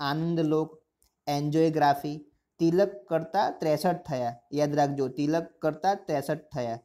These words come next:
રતિલાલ બોરીસાગર વગેરે તેમના હાસ્ય લેખનો નોંધપાત્ર સંગ્રહો છે. તેમને સમભવામી યુગે યુગે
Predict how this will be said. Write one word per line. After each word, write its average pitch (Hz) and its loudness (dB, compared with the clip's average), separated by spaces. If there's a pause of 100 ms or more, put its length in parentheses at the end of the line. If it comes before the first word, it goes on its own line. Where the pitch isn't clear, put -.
રતિલાલ 151 0
બોરીસાગર 135 -4 (360)
વગેરે 170 4
તેમના 180 -2
હાસ્ય 165 -2
લેખનો 160 -4 (220)
નોંધપાત્ર 156 2
સંગ્રહો 127 -6
છે. 120 -8 (540)
તેમને 190 0
સમભવામી 175 0
યુગે 170 6
યુગે 147 2